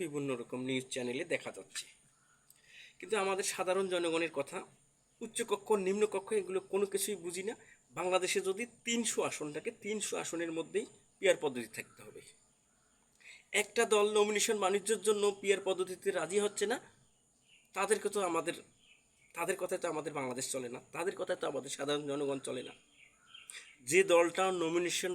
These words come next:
বাণিজ্যের জন্য পিআর পদ্ধতিতে রাজি হচ্ছে না, একশো আসনে পিআর পদ্ধতিতে চালু হয়ে, মানে, চালু করার চিন্তা করছে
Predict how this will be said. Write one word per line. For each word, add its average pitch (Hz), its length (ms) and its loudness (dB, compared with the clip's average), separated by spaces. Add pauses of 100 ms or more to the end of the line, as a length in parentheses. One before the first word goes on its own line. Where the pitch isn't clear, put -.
বাণিজ্যের 156 460 -2
জন্য 170 140 0 (200)
পিআর 156 260 0
পদ্ধতিতে 156 520 -4
রাজি 151 260 -2
হচ্ছে 214 260 0
না, 123 40 -4 (560)
একশো - 260 0 (120)
আসনে 190 300 4 (300)
পিআর 180 260 2
পদ্ধতিতে 160 400 -4 (160)
চালু 160 260 -2
হয়ে, 143 160 6 (500)
মানে, 135 140 0 (240)
চালু 160 240 2
করার 156 260 2
চিন্তা 170 280 -2
করছে 156 300 0